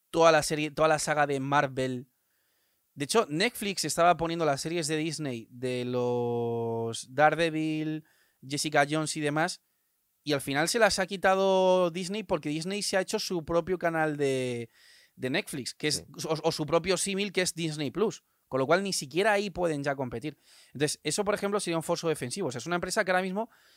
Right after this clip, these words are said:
Speaker 1: eh, siempre y cuando siga existiendo demanda de ese producto, que en principio,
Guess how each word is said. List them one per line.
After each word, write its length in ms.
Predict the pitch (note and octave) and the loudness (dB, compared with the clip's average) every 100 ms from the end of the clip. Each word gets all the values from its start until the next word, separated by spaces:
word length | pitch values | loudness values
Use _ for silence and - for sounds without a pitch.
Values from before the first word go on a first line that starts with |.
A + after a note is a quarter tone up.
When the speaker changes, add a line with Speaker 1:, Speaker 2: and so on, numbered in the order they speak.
| _ _ - | _ _ -2
Speaker 1:
eh, 200 | C#3 C3+ | 0 0
siempre 380 | - C3+ B2 B2+ | -2 -4 -4 -4
y 40 | A#2+ | 0
cuando 380 | D3 F#3 F#3 | 4 4 2
siga 180 | C3+ C#3 | 2 0
existiendo 480 | C3+ C#3 - F3+ E3+ | -2 -4 -2 -2 0
demanda 560 | C3+ C#3 E3+ E3 G#2 - _ _ _ | 0 0 0 0 -6 -10 _ _ _
de 180 | B2 | -6
ese 160 | B2+ C3+ | -6 -2
producto, 400 | C3+ C#3+ D#3 A3 | 0 0 2 2
que 60 | F#3 | 2
en 60 | |
principio, 600 | C3+ A#2+ C3 C#3+ C#3 G2+ | -2 -8 -6 -2 -2 -2